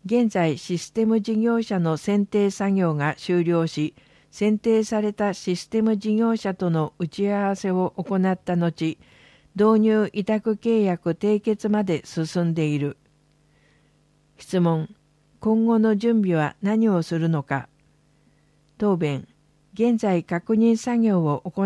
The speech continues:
っている帳票等の調整が終わったら、運用保守委託契約、市民課前ロビーのカウンターレイアウトの変更に伴う契約を締結し、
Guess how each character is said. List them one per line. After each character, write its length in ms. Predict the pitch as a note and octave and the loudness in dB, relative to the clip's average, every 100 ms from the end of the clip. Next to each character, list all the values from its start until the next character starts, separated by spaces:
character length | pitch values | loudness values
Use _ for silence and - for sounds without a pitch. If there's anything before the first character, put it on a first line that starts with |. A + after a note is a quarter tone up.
| G3+ | 0
っ 120 | G3 | -2
て 160 | - F#3 | -2 0
い 160 | F3+ | 2
る 240 | F3 F3 - _ _ - | 2 0 -4 _ _ -6
帳 300 | A3+ A3+ A3 | 0 2 2
票 340 | - A3+ A3 | 0 0 0
等 320 | - A#3 G#3+ | 0 0 2
の 200 | F3 D#3 - | 2 0 -2
調 240 | - F#3 | -2 0
整 280 | F#3 G3 F3+ | 0 0 0
が 220 | F3 E3 - | 0 -2 -2
終 80 | F3+ | -2
わ 80 | |
っ 80 | F3+ - | -2 -2
た 140 | F3 | -2
ら、 220 | D3 D3+ - _ _ - | 0 -2 -8 _ _ 0
運 300 | A3 A3 A3 | 4 4 4
用 300 | A3 G#3 G3+ | 2 0 -4
保 160 | F#3+ | -4
守 340 | F#3 A3 G#3+ - | -4 -2 -4 -2
委 140 | F#3+ | -6
託 340 | - G#3+ A3+ G#3 | -4 -4 -2 -2
契 320 | A3+ G#3+ F3+ | 0 2 2
約、 420 | D3+ - C#3+ C#3+ _ _ _ _ - | 0 -4 -8 -8 _ _ _ _ -20
市 220 | - F#3+ | -6 2
民 220 | G3 A#3 A3+ | 4 4 2
課 180 | A3+ G#3+ | 0 2
前 360 | A3+ A3+ G#3 | 2 2 0
ロ 160 | G3+ A3+ | 0 0
ビ 220 | G3+ F#3+ | 2 2
ー 20 | |
の 240 | D#3+ D#3 - | 2 -2 -4
カ 200 | - F#3 | -2 2
ウ 140 | G#3 | 2
ン 60 | G#3+ | 2
タ 280 | - G#3 G#3 | 2 0 0
ー 40 | - | 0
レ 240 | G3 G3+ | 0 0
イ 60 | A3 | 0
ア 120 | A3 | -2
ウ 60 | G#3 | -2
ト 160 | F#3 | -2
の 160 | D#3+ D#3 | 0 0
変 240 | F3+ G3 | 0 0
更 260 | F#3+ G3+ G3 | -2 0 2
に 200 | F#3+ F#3+ | 2 2
伴 460 | F#3+ F#3 F#3 F#3+ D3+ | 2 2 2 2 0
う 80 | - | -2
契 220 | F#3+ F3+ | 0 2
約 460 | F#3 F3+ - E3+ E3+ | 2 -2 -2 0 0
を 100 | - | -2
締 300 | F#3 E3+ E3+ | -2 -2 0
結 320 | E3+ F3 D#3+ | -2 -2 -2
し、 260 | D3+ D3+ | -2 -6